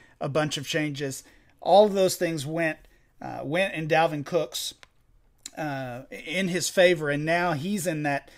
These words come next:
tier with Kamara, with Elliott. So I think if we see another year similar to his twenty nineteen, where he stays healthy, puts up big stats, I could see him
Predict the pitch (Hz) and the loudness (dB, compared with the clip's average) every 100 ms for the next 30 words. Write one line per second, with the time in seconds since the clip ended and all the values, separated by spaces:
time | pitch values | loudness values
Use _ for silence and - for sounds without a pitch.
0 | - _ - 185 156 151 143 139 - - | -20 _ -2 2 2 2 -2 -4 -10 -12
1 | 156 143 135 139 143 143 151 143 147 147 | -6 -2 0 0 0 0 -4 -2 -2 0
2 | 143 139 - - _ - 151 180 254 220 | 0 -2 -6 -20 _ -4 2 2 2 0
3 | 214 - 190 - 202 170 170 180 196 175 | -2 -2 -4 -2 0 2 4 4 2 -2
4 | 175 160 151 143 _ - - 180 180 170 | 0 2 0 -6 _ -12 -6 -2 0 2
5 | 175 170 - 175 143 151 - 180 156 147 | 0 0 -2 -2 -2 -6 -6 -6 -4 -4
6 | 143 - 202 175 147 135 131 - 147 135 | -6 -6 -6 -4 -4 -4 -6 -4 -4 4
7 | 185 180 180 175 - 143 147 - 156 135 | 4 6 4 2 0 -2 -2 -2 -4 -4
8 | - 175 170 - - - _ _ - 160 | 2 4 4 0 -10 -20 _ _ -4 -2
9 | 226 202 170 170 254 156 139 | -2 0 0 0 0 0 -4